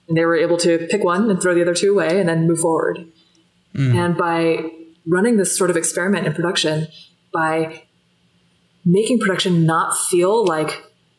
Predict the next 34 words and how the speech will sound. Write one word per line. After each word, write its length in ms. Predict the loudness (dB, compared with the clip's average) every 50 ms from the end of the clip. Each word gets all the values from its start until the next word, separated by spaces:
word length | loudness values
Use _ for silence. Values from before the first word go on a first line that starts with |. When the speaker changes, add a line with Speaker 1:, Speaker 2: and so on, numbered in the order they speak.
| _ _ _ _ _ _ _ _ _ -12 -6
Speaker 1:
"Oh, 280 | -4 -4 -4 -4 -6 -8 -8
that's 160 | -8 -6 -4
what 140 | -4 -4 -4
happens 220 | -6 -6 -8 -12
when 80 | -6 -6
the 120 | -4 -4 -2 -2
code 160 | 0 0 0
is 160 | -2 -2 -2
fully 220 | 0 0 0 0 0
baked," 360 | -2 -2 -2 -2 -4 -6 -6 -8 _ _ _ _ _ _ _ _ _ _ 0
but 100 | 2 2
is 140 | 2 2
instead 640 | 2 0 0 0 -2 -2 -2 -2 -2 -2 -2 -6 -6 _ _ _ _ _ _ _ _ _ _ _ _ _ _ _ _ _ _ _ _ _ _ -8 -6 -2
part 160 | -2 0 0
of 60 | 0
the 80 | 0 0
development 340 | -2 -2 -2 -2 -4 -2
process, 640 | -2 -4 -2 -2 -2 -2 -2 -2 -2 -2 -4 -4 -6 -12 _ _ _ _ _ _ _ _ _ _ _ _
they 120 | 0 2
were 80 | 2 2
able 180 | 2 2 2 2
to 60 | 2
move 240 | 2 2 2 0 0
much 140 | -2 -2
faster 440 | -2 -4 -4 -4 -2 -2 -2 -2 -2
and 220 | -2 -2 -4 -2 0
be 100 | 0 0
more 160 | 0 0 0
confident 400 | -2 -4 -4 -2 -2 -2 -2 -2
that 140 | -4 -4 -2
the 80 | -2
implementation 560 | -2 -2 0 0 0 0 0 0 -2 -2 -2
they 80 | -4 -4
fully 320 | -2 -2 -2 0 -2 -2